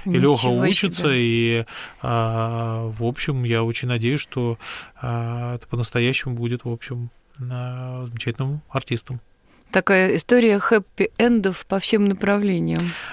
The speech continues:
Speaker 1: Ну, э, я, знаете, здесь хэппи-энда, а здесь хэппи-энд какой? Мы дали всё-таки шанс.
Speaker 2: Ещё
Speaker 1: И
Speaker 2: не энд, да.
Speaker 1: Да, ещё
Speaker 2: <laughs>
Speaker 1: не энд. Это ещё будем, будем посмотреть.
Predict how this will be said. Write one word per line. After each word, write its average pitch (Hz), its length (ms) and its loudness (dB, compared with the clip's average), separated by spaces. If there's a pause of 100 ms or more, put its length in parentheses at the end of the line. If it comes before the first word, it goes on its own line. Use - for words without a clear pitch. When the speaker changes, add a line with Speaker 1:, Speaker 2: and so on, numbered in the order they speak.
(160)
Speaker 1:
Ну, 202 320 6
э, 170 120 4
я, 170 360 6
знаете, 160 360 2
здесь 143 240 0
хэппи-энда, 151 560 0 (380)
а 151 100 0
здесь 160 180 4
хэппи-энд 160 380 0
какой? 147 400 0
Мы 160 280 2
дали 160 460 2
всё-таки 143 480 -2
шанс. 123 500 0
Speaker 2:
Ещё 208 200 0
Speaker 1:
И - 20 4
Speaker 2:
не 240 240 6
энд, 185 200 0
да. 196 200 2
Speaker 1:
Да, 139 160 6
ещё 233 220 6
Speaker 2:
<laughs> 165 100 4
Speaker 1:
не 160 180 4
энд. 113 240 0
Это 135 200 -6
ещё 131 220 -2
будем, 135 380 -2 (280)
будем 151 240 2
посмотреть. 151 640 0